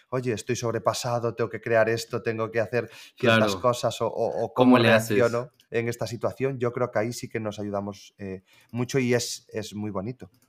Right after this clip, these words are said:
Speaker 1: Porque
Speaker 2: Sí.
Speaker 1: quiere decir que no existe esa competencia o quiere decir que en, en, en cierto modo todo el mundo está en el mismo barco e intentamos seguir avanzando. Y yo soy de la idea de que si a mí me va bien,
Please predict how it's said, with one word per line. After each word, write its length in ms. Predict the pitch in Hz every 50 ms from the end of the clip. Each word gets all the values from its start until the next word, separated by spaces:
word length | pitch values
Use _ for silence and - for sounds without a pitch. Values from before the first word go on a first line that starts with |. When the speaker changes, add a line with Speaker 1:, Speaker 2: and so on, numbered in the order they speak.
| _ _ _
Speaker 1:
Porque 500 | - 107 101 - - 107 104 101 95 -
Speaker 2:
Sí. 140 | - - -
Speaker 1:
quiere 180 | - 113 107 107
decir 320 | 101 107 - 120 110 -
que 100 | - 107
no 120 | 104 107
existe 320 | 104 - - 113 - - 120
esa 180 | - - 107
competencia 800 | - - 104 95 104 98 - 113 120 117 - - 120 123 123 120 - - - _ -
o 100 | 110 104
quiere 220 | - 110 104 104
decir 240 | 101 - 120 107 -
que 80 | - 110 107
en, 160 | 104 104 98 -
en, 280 | - 107 92 - 110
en 60 | 107 101
cierto 320 | - 113 110 104 - 110
modo 260 | 107 107 110 113 113 110
todo 160 | - 113 113
el 80 | 110
mundo 260 | 110 113 117 110 107 101
está 200 | - - 107 104
en 80 | 104 104
el 60 | 107
mismo 260 | 113 107 110 110 104
barco 400 | 107 107 110 - - 135 123 - - - - _
e 100 | - 110
intentamos 480 | 107 98 104 98 95 110 107 113 113 -
seguir 200 | 120 107 107 101
avanzando. 480 | 98 98 95 - - 139 139 127 110
Y 60 | 98
yo 100 | 95 110
soy 160 | 107 - 135 123
de 140 | 113 113
la 80 | 107 107
idea 340 | 110 104 113 123 127 135 - _ _ _ _
de 260 | - 120 110 117 107
que 300 | - - 110 107 104 104 - - - _ _
si 240 | - - - - 117
a 80 | 110 113
mí 100 | 123 127
me 100 | 131 127
va 140 | 123 120
bien, 400 | 117 120 123 131 135 147 147 -